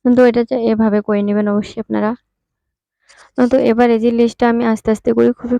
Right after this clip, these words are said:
খুবই সুন্দর করে এটা বসিয়ে নেব। আর এটা বসানোর পরে কিন্তু ডিজাইনটা আরো বেশি সুন্দর হবে। আর এখনো যারা আমার চ্যানেলটি সাবস্ক্রাইব করেনি, তারা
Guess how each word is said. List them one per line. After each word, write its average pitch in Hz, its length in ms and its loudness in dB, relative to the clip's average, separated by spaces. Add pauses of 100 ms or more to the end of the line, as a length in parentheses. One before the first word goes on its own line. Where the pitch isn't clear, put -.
খুবই 240 200 -2
সুন্দর 214 280 -2
করে 214 140 -2
এটা 214 160 -6
বসিয়ে 214 320 -4
নেব। 214 140 -4 (200)
আর 180 160 -2
এটা 214 160 -4
বসানোর 233 420 0
পরে 226 320 0
কিন্তু 220 380 -6 (600)
ডিজাইনটা 220 500 0
আরো 220 240 0
বেশি 226 280 -4
সুন্দর 226 360 -6
হবে। 233 280 -4 (2000)
আর 220 220 2 (200)
এখনো 294 460 2
যারা 247 280 4
আমার 220 180 0
চ্যানেলটি 226 400 -2
সাবস্ক্রাইব 233 500 -8
করেনি, 220 320 -4
তারা 233 220 -4